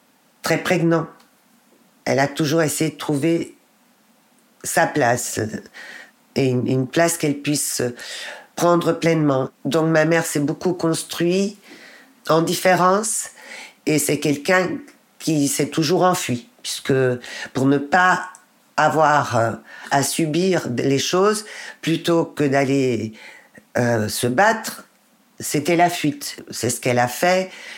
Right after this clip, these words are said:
quand, euh, elle a voulu se séparer de n-, notre père, parce qu'elle était amoureuse du papa d'Hélène, et que donc, euh, elle l'a suivi. Donc c'est quelqu'un qui a le courage de partir, ça c'est quelque chose, euh,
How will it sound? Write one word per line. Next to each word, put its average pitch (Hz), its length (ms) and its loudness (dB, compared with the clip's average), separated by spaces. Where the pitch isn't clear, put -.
quand, 135 400 -2
euh, 117 320 -2
elle 120 160 0
a 123 80 2
voulu 127 300 -2
se - 180 -4
séparer 127 600 -2
de 127 200 0
n-, 113 460 0
notre 123 380 0
père, 170 180 2
parce 160 160 -2
qu'elle 123 160 -2
était 117 180 -2
amoureuse 117 520 0
du 110 100 -10
papa 110 360 0
d'Hélène, 156 500 0
et 135 200 0
que 131 100 -2
donc, 147 580 -2
euh, 127 400 -2
elle 131 200 2
l'a 131 120 4
suivi. 139 640 -2
Donc 123 160 -2
c'est - 280 -4
quelqu'un 165 500 -2
qui 139 100 0
a 131 260 0
le 196 220 2
courage 165 440 0
de 143 80 0
partir, 131 520 -2
ça 117 160 -4
c'est 120 200 -6
quelque 123 280 -4
chose, 123 420 -2
euh, 123 140 -2